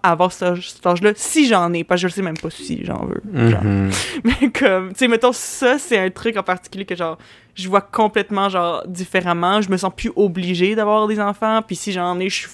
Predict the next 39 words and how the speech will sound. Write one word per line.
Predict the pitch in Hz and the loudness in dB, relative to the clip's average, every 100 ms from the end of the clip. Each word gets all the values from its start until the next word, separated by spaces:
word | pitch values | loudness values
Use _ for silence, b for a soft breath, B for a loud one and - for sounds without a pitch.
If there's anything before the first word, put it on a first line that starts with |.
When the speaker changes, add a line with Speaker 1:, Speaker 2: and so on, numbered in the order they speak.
| - | -2
Speaker 1:
fucking | 170 170 180 | -2 -2 -4
pas | 185 | -4
pressée, | 185 180 - 202 202 190 | -2 -2 -2 -4 -2 0
genre. | 196 196 B B B B | 0 0 B B B B
Puis | - 185 | -8 2
ça, | 220 | 2
j'ai | 202 | 2
l'impression | 190 185 196 | 0 -2 -4
que | |
c'est | 196 175 | -4 -6
peut-être | - 170 - _ _ - | 0 0 0 _ _ -14
quelque | - - | -10 -4
chose | 175 170 - - | 0 -2 -4 -8
qui | |
est | 180 | -4
plus | - 170 | 0 0
relié | 175 170 | 0 2
avec | 170 160 | 2 0
le | 175 | -2
fait | 165 156 | -4 -4
que, | 156 147 156 | -2 -2 -4
justement, | 175 170 147 | -6 -4 -6
tu | - | -6
sais, | 170 | -10
je | - | -4
suis | 160 | -4
une | |
femme | 156 160 170 | -2 -2 -2
pis | - | -6
tout, | - 196 247 | -4 -2 0
là, | 240 | 0
mais | 226 147 - | 0 0 -4
comme, | - - 180 | -6 -8 -8
tu | - | -8
sais, | 196 | -2
quand | - | 4
on | 170 | 4
grandit, | - 147 156 165 | 4 2 2 0
ben, | 151 | -2